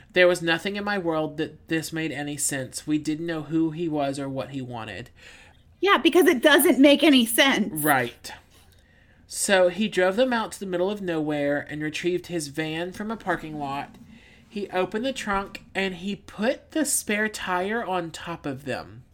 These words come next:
Speaker 1: so that they'd be, like, obstructed from view but also held down. And so that's when two neighborhood boys approached the car. One stayed at the front while the other,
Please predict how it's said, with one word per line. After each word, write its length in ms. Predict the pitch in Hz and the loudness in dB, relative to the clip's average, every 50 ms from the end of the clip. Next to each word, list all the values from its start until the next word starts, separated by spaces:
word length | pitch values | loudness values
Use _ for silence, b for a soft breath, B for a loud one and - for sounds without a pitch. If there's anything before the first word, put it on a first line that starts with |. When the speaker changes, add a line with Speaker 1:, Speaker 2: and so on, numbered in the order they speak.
| - - - - _ _ _ _ _ _ - _ - b b b b b b b b b b b | -20 -20 -20 -20 _ _ _ _ _ _ -20 _ -20 b b b b b b b b b b b
Speaker 1:
so 160 | - - - 185 | -8 -2 -2 0
that 120 | 190 185 185 | 0 0 -2
they'd 120 | 190 185 175 | -2 -2 0
be, 80 | 190 190 | 0 0
like, 160 | 185 180 - | -2 -2 -4
obstructed 520 | - 165 - - - 170 160 - 175 170 - | -8 -10 -8 -6 -6 -6 -4 -4 -6 -6 -6
from 160 | 170 156 156 | -8 -8 -8
view 260 | 143 147 151 156 165 | -8 -6 -6 -4 -4
but 120 | 160 165 - | -4 -4 -4
also 240 | - 143 147 - 160 | -4 -4 -6 -6 -8
held 280 | 147 143 156 143 139 139 | -8 -6 -6 -8 -6 -6
down. 400 | 135 123 110 80 98 120 127 131 - b b b b b b b b b b b - | -8 -8 -8 -10 -12 -12 -14 -16 -18 b b b b b b b b b b b -6
And 200 | - 180 185 175 | -6 -6 -4 -4
so 220 | - - 185 175 | -2 0 2 0
that's 520 | 170 156 160 170 165 175 - - - - - | 0 2 0 0 0 0 -4 -8 -12 -12 -8
when 640 | 202 214 214 214 208 202 196 190 185 180 - - - _ _ _ | -6 -4 -4 -2 -2 -2 -4 -4 -6 -10 -12 -14 -20 _ _ _
two 220 | - - - 202 202 | -12 -8 -6 -6 -4
neighborhood 460 | 190 190 175 175 175 185 185 202 190 170 | -2 -2 -2 -2 -2 -2 -4 -4 -6 -4
boys 280 | 175 170 165 170 160 | -4 -2 -2 -2 -2
approached 360 | 170 165 - 160 143 139 - - | -4 -8 -8 -8 -8 -8 -8 -12
the 60 | 175 | -14
car. 520 | - - 156 139 120 107 104 127 131 131 - _ b b b b b b b b b b b b b _ _ _ - | -12 -8 -6 -6 -4 -4 -4 -4 -6 -8 -10 _ b b b b b b b b b b b b b _ _ _ -10
One 380 | 156 160 160 160 165 175 180 | -6 -4 -2 -2 -2 -2 -4
stayed 320 | 175 - - 208 208 208 208 | -4 -4 -4 -2 -2 -2 -4
at 140 | 202 196 | -4 -6
the 80 | - 214 | -6 -10
front 420 | 208 - - 185 165 156 147 - | -8 -6 -4 -4 -4 -4 -6 -8
while 200 | 156 156 156 151 151 | -8 -6 -4 -2 -2
the 160 | 156 151 - | -2 -4 -4
other, 500 | - - 151 151 151 143 135 139 147 143 | -4 -4 -4 -2 -2 -2 -2 -4 -4 -8